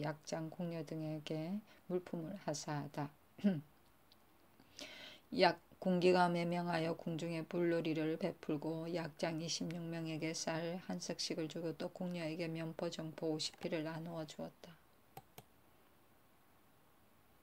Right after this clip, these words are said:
태종실록 이십 권 태종 십 년 십이월 이십구 일 신유 첫 번째 기사, 오도리 지휘 맹동맥 같은 모가가 예물을 바치다.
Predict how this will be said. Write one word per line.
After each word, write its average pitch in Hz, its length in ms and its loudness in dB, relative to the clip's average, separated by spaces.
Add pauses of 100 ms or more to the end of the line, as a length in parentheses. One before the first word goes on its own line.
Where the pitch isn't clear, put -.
(680)
태종실록 180 560 4
이십 160 240 2
권 170 160 2
태종 170 260 -2
십 165 200 -4
년 165 500 -2
십이월 160 460 2
이십구 156 320 -2
일 160 80 0
신유 160 460 -2
첫 - 180 -4
번째 160 260 -4
기사, 160 300 -2
오도리 170 420 0
지휘 160 400 2
맹동맥 160 1160 -4
같은 - 340 -2
모가가 156 720 0
예물을 170 480 0
바치다. 151 640 -6